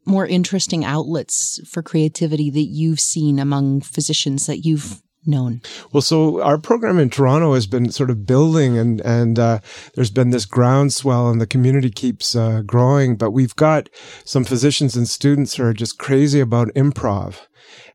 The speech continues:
Speaker 2: and, uh, stand-up comedy, and, and they're pursuing that.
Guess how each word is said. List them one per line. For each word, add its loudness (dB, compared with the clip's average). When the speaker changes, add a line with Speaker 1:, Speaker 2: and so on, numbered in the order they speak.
Speaker 2:
and, 2
uh, 2
stand-up 0
comedy, -2
and, -2
and 0
they're 2
pursuing -2
that. 0